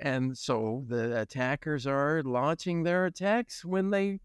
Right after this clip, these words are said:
know humans won't be around to mitigate that. So you wanna make sure that you have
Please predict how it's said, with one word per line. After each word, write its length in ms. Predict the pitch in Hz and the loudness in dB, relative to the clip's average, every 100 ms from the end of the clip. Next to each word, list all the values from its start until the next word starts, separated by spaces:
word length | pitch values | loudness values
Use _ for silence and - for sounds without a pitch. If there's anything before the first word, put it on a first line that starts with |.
| - - - - - | -14 -20 -20 -20 0
know 380 | 156 208 220 196 | 4 4 4 0
humans 840 | 147 208 226 233 233 233 226 - 165 | 0 2 4 4 4 2 0 -2 0
won't 280 | 170 196 - | 2 2 0
be 100 | 196 | 0
around 520 | 180 156 160 170 165 | 2 4 4 2 0
to 600 | - 156 147 147 147 147 | -2 0 2 2 0 0
mitigate 560 | 151 175 214 165 120 - | 2 2 2 0 -2 -4
that. 220 | - - | -8 -6
So 140 | - 165 | 0 2
you 200 | 160 180 | 2 2
wanna 180 | 233 220 | 4 4
make 220 | 214 - | 4 2
sure 240 | - 180 | 0 2
that 180 | 160 143 | 2 0
you 120 | 139 | -2
have 320 | 127 127 - | 0 0 -2